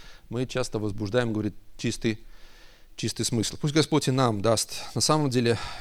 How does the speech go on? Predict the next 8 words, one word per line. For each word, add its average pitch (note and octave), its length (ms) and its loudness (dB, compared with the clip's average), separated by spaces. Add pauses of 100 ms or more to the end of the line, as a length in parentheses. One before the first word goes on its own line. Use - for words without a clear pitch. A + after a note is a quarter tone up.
(160)
ясно A2+ 720 0
понимать A2+ 440 0
вот G#2 120 -4
этот A2+ 140 -4
чистый - 300 -4
смысл C#3+ 440 0 (800)
того, A#2 280 0
что C3 520 2